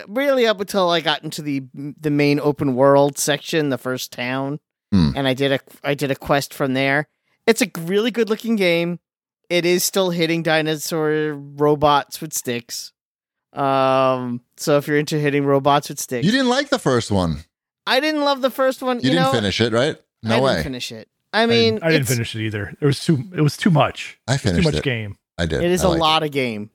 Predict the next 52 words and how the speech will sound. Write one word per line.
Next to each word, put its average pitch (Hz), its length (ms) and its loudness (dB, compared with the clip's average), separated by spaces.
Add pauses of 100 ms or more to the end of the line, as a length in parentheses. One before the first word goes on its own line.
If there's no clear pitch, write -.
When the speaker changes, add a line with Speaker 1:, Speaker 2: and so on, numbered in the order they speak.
Speaker 1:
There's 151 160 -4
a 147 40 -4
lot 117 380 0
of 104 80 -8
game. 98 280 -14 (920)
Speaker 2:
You 110 120 2
gotta 123 160 2
avoid 101 340 2
some 101 160 0
of 85 80 0
the 82 80 0
side 90 340 -2
noise. 69 600 -2
Just 82 240 -4
go 85 200 0
Speaker 1:
Y-, 214 100 -2
Speaker 2:
for - 120 0
Speaker 1:
there's 226 160 0
Speaker 2:
it. 220 60 0
Speaker 1:
a 202 40 0
lot 170 440 0
of 170 100 0
side 156 420 0
noise, 143 300 -2
and 147 140 -2
I 143 80 2
need 147 220 -2
to 151 80 -10
just 143 200 -4
stick - 240 -6
with 151 120 -6
the 147 80 0
main 139 220 0
path. 156 300 0
I'll 339 160 2
gi-, 349 200 2
I'll 254 180 0
probably 294 240 2
give 220 180 2
it 208 80 2
another 180 320 0
shot. 143 500 0
And 180 140 -2
again, 180 420 0
you 202 120 -4
know, 175 120 -4
I 170 120 0
just 233 240 -8
wish 262 160 -2
there 233 180 2
was 190 220 0
more. 165 800 2